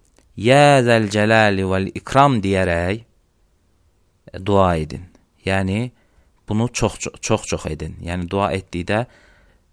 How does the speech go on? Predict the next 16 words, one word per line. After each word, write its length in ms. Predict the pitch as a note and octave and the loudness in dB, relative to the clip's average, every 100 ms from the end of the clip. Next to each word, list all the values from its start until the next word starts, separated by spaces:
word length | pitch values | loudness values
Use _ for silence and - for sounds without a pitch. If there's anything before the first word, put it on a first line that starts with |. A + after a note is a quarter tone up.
| - | -16
e, 260 | F2 E2+ E2+ - - - - | -12 -10 -10 -14 -20 -20 -14
yəni, 380 | - E2+ F2+ - _ _ _ _ _ | -10 -6 -6 -8 _ _ _ _ _
"Ya 340 | - G2+ B2 A#2+ | -4 2 4 4
zəl 200 | G#2+ G2 | 2 0
cəlali 360 | G2 G2+ G2+ | 0 2 0
vəl 180 | F2+ F#2 | 0 -2
ikram" 340 | F2+ A2 A2+ | -2 0 0
deyərək 360 | F2+ F2 F2 E2+ | 0 -2 -4 -4
Allaha 680 | F2+ F2+ F2 F2 F2 F#2+ A#2+ _ _ _ _ _ _ _ _ _ _ | -4 -4 -4 -4 -2 -2 -6 _ _ _ _ _ _ _ _ _ _
müraciəti 580 | F#2 G2 F2+ E2+ F2+ - | -6 -2 -2 -2 -6 -8
çox, 260 | - F2 - | -10 -10 -8
çoxaldın. 640 | - F2+ F2+ E2 C#2+ - _ _ _ _ _ _ _ _ _ _ _ - | -6 -4 -2 -4 -8 -20 _ _ _ _ _ _ _ _ _ _ _ -8
Aydındır. 580 | F2+ F2+ F2 D#2+ F2 B2 _ _ _ _ _ _ _ - | -4 -2 -2 -2 -4 -6 _ _ _ _ _ _ _ -10
Bu 200 | G2+ A2 | -4 0
hədisi 360 | F#2+ - - | 0 0 -8
də, 440 | F#2 F2 F2+ G2 | -4 -2 0 -2